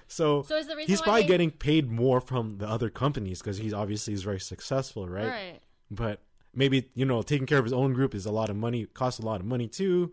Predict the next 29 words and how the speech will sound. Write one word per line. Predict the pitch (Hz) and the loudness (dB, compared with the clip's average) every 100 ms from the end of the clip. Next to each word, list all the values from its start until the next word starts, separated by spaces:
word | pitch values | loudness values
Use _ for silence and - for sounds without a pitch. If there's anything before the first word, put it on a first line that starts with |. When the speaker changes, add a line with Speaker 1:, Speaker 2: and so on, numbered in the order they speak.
| 240 | -10
Speaker 2:
Mm. | 240 220 202 202 _ | -12 -12 -14 -18 _
Speaker 1:
But | 196 | 2
either | 254 165 | 6 6
way, | 170 202 | 6 4
isn't | 147 196 | 4 2
that | 190 | 2
what | 180 | -2
you're | |
supposed | 175 196 156 | -2 -2 -2
to | |
do? | 127 170 | -2 -2
Look | 160 | 0
at | 147 | -2
Stacy | - 135 165 165 | 0 0 0 -2
and | 113 | -2
High | 120 147 | 0 0
Up, | 107 101 - | 0 -2 -6
you | 110 | -6
know, | 107 | -4
like, | |
Speaker 2:
Right. | - - 180 | -4 -4 -2
Speaker 1:
his, | 151 147 | 0 0
the | - 123 117 | -2 -2 -4
producer | 135 139 143 120 | 0 0 0 -6
from | 117 | -6
High | 113 123 | -2 0
Up | 113 | -2
is, | 107 | -4
like, | 107 101 | -6 -6